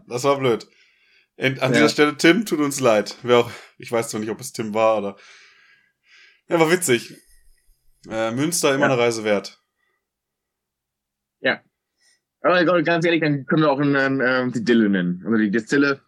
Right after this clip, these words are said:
Speaker 2: äh, die Dille, wie sie, wie sie immer heißt. Äh, Leute, geht da hin und unterstützt die, äh, lokalen Clubs in Münster.
Speaker 1: <laughs>
Speaker 2: Leckt, leckt, leckt am Heizungsrohr.
Speaker 1: Ja, das haben wir noch nicht gemacht, ne?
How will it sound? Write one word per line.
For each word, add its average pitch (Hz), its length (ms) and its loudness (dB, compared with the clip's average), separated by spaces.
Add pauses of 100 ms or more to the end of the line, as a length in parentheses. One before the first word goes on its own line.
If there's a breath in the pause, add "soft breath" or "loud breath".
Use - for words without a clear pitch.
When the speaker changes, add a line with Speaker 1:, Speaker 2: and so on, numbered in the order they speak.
Speaker 2:
äh, 104 280 -2 (800 soft breath)
die 110 100 -6
Dille, 117 460 0
wie 113 200 -2
sie, 104 240 0
wie 107 80 0
sie 104 60 0
immer 107 180 -2
heißt. 107 340 -4
Äh, 101 180 0
Leute, 117 260 0
geht 110 140 0
da 110 40 0
hin 120 180 -2
und 107 80 -2
unterstützt - 580 -6
die, 113 180 2
äh, 113 120 0
lokalen 113 400 -2
Clubs - 200 -4
in 113 140 0
Münster. 117 420 -2 (200)
Speaker 1:
<laughs> - 760 -4
Speaker 2:
Leckt, 143 300 0 (500 soft breath)
leckt, - 320 -20 (140)
leckt 151 280 0
am 147 220 0
Heizungsrohr. 143 640 -2 (840 soft breath)
Speaker 1:
Ja, 120 100 0
das 135 160 0
haben 196 120 -2
wir 196 60 -2
noch 196 120 4
nicht 208 160 -4
gemacht, 117 320 -4
ne? 180 240 -6